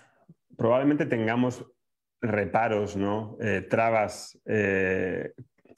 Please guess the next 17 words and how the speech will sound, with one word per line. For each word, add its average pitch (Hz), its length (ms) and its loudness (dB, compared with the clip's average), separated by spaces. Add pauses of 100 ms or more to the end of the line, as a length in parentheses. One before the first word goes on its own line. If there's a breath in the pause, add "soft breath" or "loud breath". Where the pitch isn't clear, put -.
(520 loud breath)
con 110 140 6
nuestra 107 300 4
propia 120 320 6
religión 107 560 2
cristiana 113 440 -2
que 98 60 -4
hemos 98 240 -2
vivido 101 260 0
casi 110 280 -4
todos, 120 640 -2
aunque 104 520 0
tengan 110 680 0 (560)
con 101 140 -2
mal 107 220 4
entendimiento, 107 920 0
malas 101 220 -2
experiencias, 113 760 -4